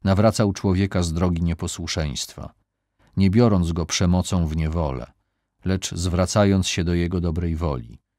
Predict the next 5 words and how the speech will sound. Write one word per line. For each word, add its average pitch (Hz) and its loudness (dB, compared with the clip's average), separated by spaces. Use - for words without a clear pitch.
w - -20
pełnym 107 2
poszanowaniu 90 0
jego 78 -2
wolności. 87 -4